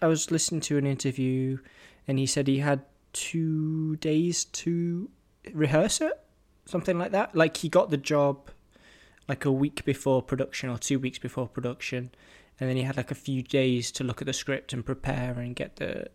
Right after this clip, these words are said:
get the feeling of this guy right, which is really impressive 'cause it's one of his best performances I've ever seen, and it's really, like, uh,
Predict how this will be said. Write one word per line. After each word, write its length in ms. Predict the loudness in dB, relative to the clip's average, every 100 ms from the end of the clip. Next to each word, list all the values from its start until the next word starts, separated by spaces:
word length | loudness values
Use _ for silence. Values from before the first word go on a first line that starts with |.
| _ -8
get 140 | -6
the 60 | -4
feeling 420 | -2 -2 -2 -4
of 120 | -4
this 140 | -6
guy 240 | -2 0 0
right, 280 | 0 -4 -8 _ _ _ _ _ _ _ _ _ _ -20 -14 -4
which 180 | 0
is 200 | 0 -2 -8 0
really 260 | 6 6 6
impressive 380 | 4 -2 -4
'cause 160 | -6 -6
it's 260 | -4 -6 -8 -14 _ _
one 200 | -6 -2
of 100 | -2
his 120 | -4 -4
best 240 | -4 -4
performances 680 | -8 -6 -6 -8 -10 -10 -8
I've 140 | -6 -4
ever 160 | -4
seen, 320 | -4 -4 -4
and 120 | -4 -8
it's 280 | -8 -4
really, 240 | 0 2 4
like, 400 | 2 0 -4 -14 -20 -20 -20 -20 -20 -20 _ _ _ -4
uh, 340 | 0 0 0